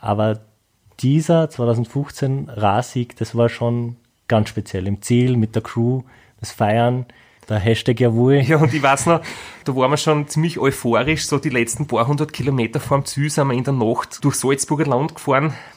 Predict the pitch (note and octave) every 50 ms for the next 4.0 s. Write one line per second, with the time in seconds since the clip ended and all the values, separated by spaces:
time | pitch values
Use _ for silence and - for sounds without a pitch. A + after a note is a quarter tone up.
0 | - - - A#2 B2 B2+ B2+ B2+ B2+ B2+ A#2+ G2+ - - - - C#3+ D#3+ E3 E3
1 | E3+ D3+ - - C3+ C3 - C#3+ C#3 C#3+ C#3+ A#2 G#2 - - - - A2+ B2 A#2+
2 | A#2+ - - D3 C#3 - B2 A2+ A#2 B2+ B2+ - A#2 B2+ C#3 - - C#3+ C#3+ -
3 | - - - - - - - - G2+ A2+ A2+ A2+ A2+ A2+ A#2 A2+ - - - -